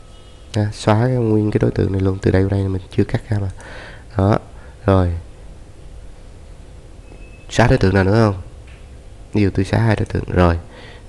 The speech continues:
Enter, xóa. Sau đó mình mới chim. Nha. Cạnh bên đây chim không được, lúc này như tôi muốn chim cạnh này á, thì tôi phải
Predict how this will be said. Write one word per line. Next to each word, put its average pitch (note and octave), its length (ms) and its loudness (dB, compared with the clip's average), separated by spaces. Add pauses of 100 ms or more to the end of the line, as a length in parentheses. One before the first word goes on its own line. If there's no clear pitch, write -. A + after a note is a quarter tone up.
(220)
Enter, F#2 340 2 (400)
xóa. G2 280 0 (760)
Sau G2 160 2
đó F#2+ 120 0
mình F#2+ 160 -2
mới F2+ 80 0
chim. F#2 240 0 (760)
Nha. G#2 160 4 (880)
Cạnh - 160 4
bên F#2+ 80 4
đây F#2+ 100 6
chim G2 180 2
không F#2+ 140 0
được, F2+ 200 0
lúc G#2+ 160 2
này G2 160 4
như F#2+ 160 4
tôi G2 120 2
muốn G#2 160 0
chim G2 220 2
cạnh F#2 160 0
này F#2+ 180 2
á, G#2 100 0
thì G2 120 0
tôi G2 200 2
phải F#2 220 0